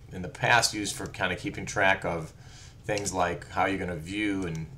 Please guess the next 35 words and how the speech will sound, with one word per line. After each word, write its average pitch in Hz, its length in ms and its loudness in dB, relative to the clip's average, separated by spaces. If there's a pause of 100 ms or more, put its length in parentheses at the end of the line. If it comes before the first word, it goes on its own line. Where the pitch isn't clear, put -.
(180)
you're - 80 -6
gonna - 120 -6
see 104 180 0
later 104 280 6
we're 92 80 0
gonna 98 120 2
make 92 240 -2
different 101 280 0
viewports. 95 520 -2
We 104 80 0
made 131 200 8
something 135 320 8
that 110 100 0
was - 120 0
four 135 440 4
by 95 200 4
two. 147 520 2 (500)
Then 110 120 0
we 110 80 2
had 110 300 10
a, - 240 4
something, 117 480 2
a 95 80 4
little 104 240 2
notch 107 420 8
on 107 160 4
there, 104 240 6
offset 98 600 6
one. 104 400 2 (1300)
That 90 200 -2
was 90 160 -6
off 95 280 6
to 87 60 -4
this 101 300 4
side. 101 500 4